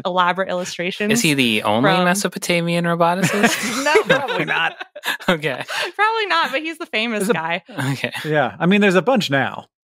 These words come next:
Speaker 3: Um,
Speaker 2: Yeah, sure.
Speaker 1: Yeah, that's true.
Speaker 2: <laughs>
Speaker 1: But in, in older-y times, uh,
Speaker 3: Mm-hmm.
Speaker 1: in, like, the, <laughs> you know.
Speaker 3: Just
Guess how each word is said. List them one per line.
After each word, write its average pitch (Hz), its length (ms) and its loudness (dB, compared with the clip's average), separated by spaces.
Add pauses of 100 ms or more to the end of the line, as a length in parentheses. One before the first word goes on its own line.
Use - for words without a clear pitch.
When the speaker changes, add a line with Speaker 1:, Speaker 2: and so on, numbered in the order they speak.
(320)
Speaker 3:
Um, 123 500 -4
Speaker 2:
Yeah, 160 260 4
sure. - 180 0
Speaker 1:
Yeah, 190 160 4
that's 254 240 -4
true. 202 260 -4 (320)
Speaker 2:
<laughs> 208 320 0
Speaker 1:
But 240 300 -2
in, 269 240 -6 (140)
in 262 160 0
older-y 262 500 0
times, 180 680 -2
uh, 175 560 -2
Speaker 3:
Mm-hmm. 120 220 -4
Speaker 1:
in, 196 120 0
like, 175 220 -4 (100)
the, 180 320 -2 (800)
<laughs> - 0 -
you 311 220 -6
know. 202 280 -6 (120)
Speaker 3:
Just - 140 -16